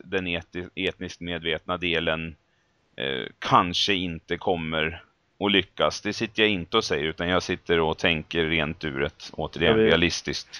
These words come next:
Speaker 2: filosoferar.
Speaker 1: perspektiv. Ja, eh, men om man tittar då rent,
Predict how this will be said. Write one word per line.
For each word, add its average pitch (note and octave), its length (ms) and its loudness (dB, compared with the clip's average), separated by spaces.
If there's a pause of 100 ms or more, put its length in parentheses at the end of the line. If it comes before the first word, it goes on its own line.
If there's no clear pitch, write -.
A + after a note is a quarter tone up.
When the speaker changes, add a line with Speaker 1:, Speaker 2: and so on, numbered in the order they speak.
Speaker 2:
filosoferar. A2 520 -4
Speaker 1:
perspektiv. F#2 720 4
Ja, G#2 360 8 (460)
eh, G#2+ 320 8 (140)
men B2 420 4
om A2 300 0
man B2+ 160 4
tittar B2 460 0
då A2 260 4
rent, G#2+ 480 -2